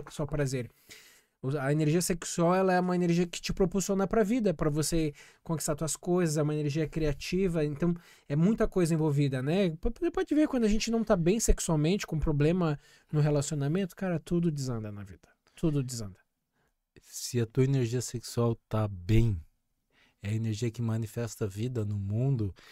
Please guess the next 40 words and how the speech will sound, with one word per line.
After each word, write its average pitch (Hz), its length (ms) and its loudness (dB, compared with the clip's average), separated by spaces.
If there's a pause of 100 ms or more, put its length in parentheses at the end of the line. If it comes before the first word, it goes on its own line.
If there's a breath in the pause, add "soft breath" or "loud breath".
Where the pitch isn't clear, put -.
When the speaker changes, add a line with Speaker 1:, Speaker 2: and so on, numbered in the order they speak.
(220 loud breath)
Speaker 2:
você - 180 -4
vai 113 140 2
poder 113 420 2
manifestar 107 1080 -4
quase 131 600 -4
tudo 110 380 -6
que 107 120 -12
você 107 280 -6
quer 104 320 -4
na 101 140 -6
tua 104 220 -6
vida. 85 420 -12 (720)
É, 107 260 -6
é 123 60 -4
fabuloso, 123 1040 2
porque - 440 -8 (260)
é 131 120 4
você 127 240 2
pegar 139 380 10
a 131 140 -2
tua 135 200 6
energia 127 600 2
criativa, 135 800 4
e 117 40 6
você 123 220 2
vai 127 140 2
aprender 127 400 0
sobre 123 320 -2
isso 123 220 0
no 117 140 2
curso. - 340 0 (440 loud breath)
Tu - 100 -20
vai 127 120 6
aprender 123 380 2
a - 220 -10
canalizar 139 920 2
a 127 40 -4
tua - 160 -2
energia 113 400 -2
criativa. - 720 -8